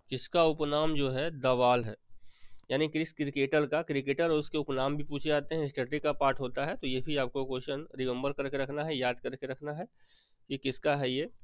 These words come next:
शोएब अख्तर को कहा जाता है, सचिन तेंदुलकर को कहा जाता है, कपिल देव को कहा जाता है या फिर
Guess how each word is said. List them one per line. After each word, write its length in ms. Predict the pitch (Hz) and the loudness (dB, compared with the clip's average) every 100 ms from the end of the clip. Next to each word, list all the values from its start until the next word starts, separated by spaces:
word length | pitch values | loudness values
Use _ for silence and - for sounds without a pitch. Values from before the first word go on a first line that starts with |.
| - - - - - | -20 -16 -16 -8 2
शोएब 320 | 135 156 135 | 6 6 4
अख्तर 280 | 131 - 160 | 0 2 0
को 120 | 165 | 2
कहा 180 | 156 156 | 2 2
जाता 300 | 156 156 156 | 2 0 -2
है, 160 | 165 | -2
सचिन 380 | - 127 139 143 | -4 -2 0 0
तेंदुलकर 440 | 135 131 123 151 | 0 -2 -2 0
को 80 | 160 | 0
कहा 280 | 156 151 156 | 0 -2 0
जाता 300 | 147 - 151 | -2 0 -2
है, 120 | 156 | -2
कपिल 400 | 156 123 135 123 | -2 -2 -2 0
देव 180 | 131 156 | 2 2
को 60 | 160 | 0
कहा 160 | 156 | -2
जाता 280 | 151 - 156 | -2 0 -2
है 160 | 160 147 | 0 0
या 120 | 131 | 0
फिर 320 | 139 131 | 0 -2